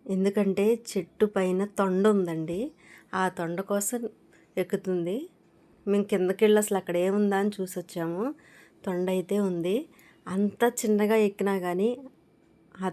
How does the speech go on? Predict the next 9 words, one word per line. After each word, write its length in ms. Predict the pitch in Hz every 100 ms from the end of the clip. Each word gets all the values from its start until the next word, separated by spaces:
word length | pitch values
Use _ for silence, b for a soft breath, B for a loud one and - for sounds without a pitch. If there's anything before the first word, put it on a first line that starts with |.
| 185
తొండ 200 | 170 175 196
అయితే 180 | 196 208
అది 180 | 190 175 180 170
దగ్గరికి 420 | 165 - 208 208
వెళ్ళే 180 | 196 190 175
టైంకి 320 | 180 196 208 226 -
కిందకి 260 | 202 202 202
దూకేసింది. 640 | 180 180 175 170 165 160 262 381 b b b b b _ _ _ _ _ _ _ _ _ _ _ _ _ _ _ _ _ _ _ _ _ _ _ _ _ _ b b b b b
మీరు 160 | 208